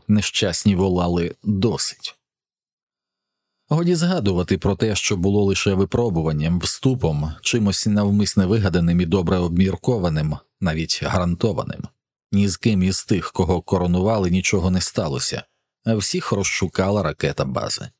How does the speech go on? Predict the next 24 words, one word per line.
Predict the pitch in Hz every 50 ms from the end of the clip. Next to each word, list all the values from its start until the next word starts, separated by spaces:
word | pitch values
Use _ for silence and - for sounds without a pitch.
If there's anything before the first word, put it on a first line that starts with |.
| _ _ _ _ _ _ _ _ _ _ _ _ _ _ _ _ _ _ _ _ _ _ _ _ _ _ _ _ _ _ _
Щоправда, | - - - 107 - 120 147 175 175 165 175
і | 175 175
про | - 190 180 151
це | - - 104 98 92
нам | 92 90 90 92
не | 95 92
говорили, | 95 98 95 92 90 90 87 82 82 85 82 82 80 80 82 - - _ _ _ _ -
щоб | - - - - - -
правдивість | _ - 95 98 95 92 98 95 90 92 85 -
ситуації | - - - - - 95 104 131 151 - - 170 156
була | 143 131 104 95 90
якомога | 92 90 - - 90 87 98 110 104 113 107
повнішою. | - - 104 87 80 80 69 - - - - - - - - - - _ _ _ _ _ _ _ _ _ _ _ _ _ _ _ _ _ _ _ _ _ _ _ _ _ _ _ _ _ _ _ _ _ _
Коронація | - 202 202 208 214 208 196 - 165 151 135
пройшла | 123 127 117 107 - - 123 117 113
в | 110
мене | 101 95 92 87 87
добре, | 80 82 80 78 78 82 78 73 71 -
бо | 107 101 107 104
я | 110 107
мав | 110 123 127 -
свою | - - 104 98 98 101 98
власну | 101 101 98 90 - - 95 85
систему. | - - 82 - - - - - - - -